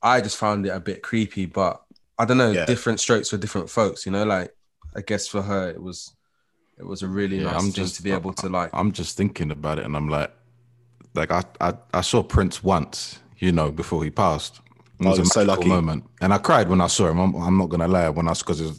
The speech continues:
Speaker 3: just Prince, like, and I'm just thinking, well, you know, given that I'd seen Prince, yeah, would I wanna see a hologram of Prince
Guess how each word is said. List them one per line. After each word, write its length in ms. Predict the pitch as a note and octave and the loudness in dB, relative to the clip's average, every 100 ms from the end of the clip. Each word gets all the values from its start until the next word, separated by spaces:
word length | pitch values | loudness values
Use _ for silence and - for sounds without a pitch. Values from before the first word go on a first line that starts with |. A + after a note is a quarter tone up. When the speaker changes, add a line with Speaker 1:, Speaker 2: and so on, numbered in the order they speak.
| - - | -14 -12
Speaker 3:
just 200 | F#2 - | -10 0
Prince, 440 | A#2+ E2+ - - | 2 2 -4 -4
like, 160 | D#2 D#2 | -4 0
and 100 | F2+ | 0
I'm 80 | |
just 160 | G#2 - | 0 2
thinking, 300 | F#2 G2 G2 | 0 2 2
well, 320 | G#2+ G#2+ G2+ - - - - - - _ - - | 2 2 0 -4 -20 -20 -20 -20 -20 _ -20 -2
you 140 | G#2 | 2
know, 160 | F#2+ E2 | 4 2
given 220 | A2 B2 | 2 2
that 80 | F#2 | 2
I'd 140 | F#2+ | 0
seen 260 | - G#2 F#2 | 2 2 2
Prince, 340 | G#2 D#2+ - | 0 -2 -4
yeah, 220 | D#2 D2 - F2 | -8 -8 -10 -4
would 140 | G2 | 0
I 40 | F#2+ | 2
wanna 220 | F#2+ F2+ | 2 0
see 380 | - F2+ F2 D#2 _ | 0 -2 -4 -6 _
a 60 | E2+ | -4
hologram 480 | G2 F2+ E2 E2 D#2 | 0 0 0 -2 -4
of 140 | E2+ | -10
Prince 460 | - F2 - - | -6 -4 -4 -10